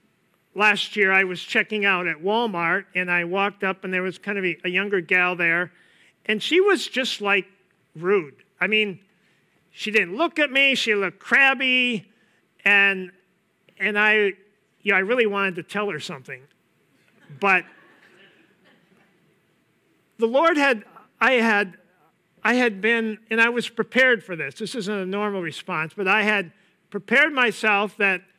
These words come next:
if I checked out with somebody and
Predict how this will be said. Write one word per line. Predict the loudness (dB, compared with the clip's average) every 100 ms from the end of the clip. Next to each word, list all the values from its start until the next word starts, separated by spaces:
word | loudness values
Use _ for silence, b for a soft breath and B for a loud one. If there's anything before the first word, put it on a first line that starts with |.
| _ _ _ _ _ _ _ _
if | -4 2
I | 0
checked | 2 0 0 2
out | 2 2 0
with | -4
somebody | -4 -6 -2 -2 0 0 0 0
and | 2 2 0 -8